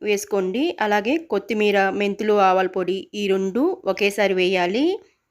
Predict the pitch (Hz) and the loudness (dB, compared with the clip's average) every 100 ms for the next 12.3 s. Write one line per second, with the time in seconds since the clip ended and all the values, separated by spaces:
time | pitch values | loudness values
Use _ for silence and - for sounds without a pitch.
0 | _ _ 202 208 214 269 392 - _ 226 | _ _ -2 0 0 0 -2 -4 _ -4
1 | 247 247 233 262 403 508 - _ _ _ | -4 0 2 2 0 -2 -12 _ _ _
2 | _ _ _ _ _ 233 226 277 294 285 | _ _ _ _ _ -8 -6 0 0 2
3 | 254 254 330 381 - - 214 214 220 202 | 0 0 0 0 -2 -6 -6 -4 -2 -2
4 | 196 190 240 349 339 - _ _ 202 190 | -2 -4 -2 -2 -2 -8 _ _ -4 -2
5 | 185 185 240 254 254 202 190 196 190 190 | -2 2 2 4 2 0 -2 -2 -4 -2
6 | 311 415 - 220 196 202 330 208 196 233 | -2 -2 -4 -4 -4 -4 -2 2 2 2
7 | - 262 302 359 233 214 202 196 196 185 | -2 -4 -2 0 -2 -2 -2 -2 -4 -2
8 | 196 214 220 220 214 214 208 214 208 208 | 0 0 0 -2 -2 -6 -2 -4 0 0
9 | 208 208 240 359 403 - _ _ _ _ | -2 -2 0 0 -2 -10 _ _ _ _
10 | - - 220 240 240 226 214 208 196 214 | -16 0 4 4 2 -2 -2 -4 -2 -4
11 | 202 202 220 214 220 208 196 214 208 208 | 0 0 2 0 0 2 2 2 0 -2
12 | 202 196 208 | -4 -4 -6